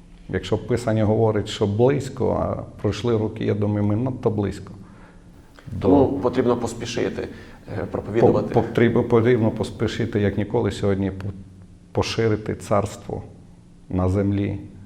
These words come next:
Speaker 1: проповідь Євангелії про Ісуса Христа, щоб більше і більше людей встигло,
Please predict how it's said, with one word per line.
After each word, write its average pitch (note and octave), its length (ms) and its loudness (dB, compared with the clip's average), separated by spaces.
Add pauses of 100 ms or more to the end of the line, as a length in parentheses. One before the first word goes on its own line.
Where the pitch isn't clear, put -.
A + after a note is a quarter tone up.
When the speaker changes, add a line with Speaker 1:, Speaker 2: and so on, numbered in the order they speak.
(320)
Speaker 1:
проповідь G2+ 400 0
Євангелії F#2+ 520 0
про F#2+ 120 0
Ісуса F#2 360 -4
Христа, G2+ 380 -6
щоб F2+ 260 -4
більше G#2+ 280 -2
і - 20 -2
більше G2 420 -4
людей F#2+ 400 0
встигло, A2+ 680 -2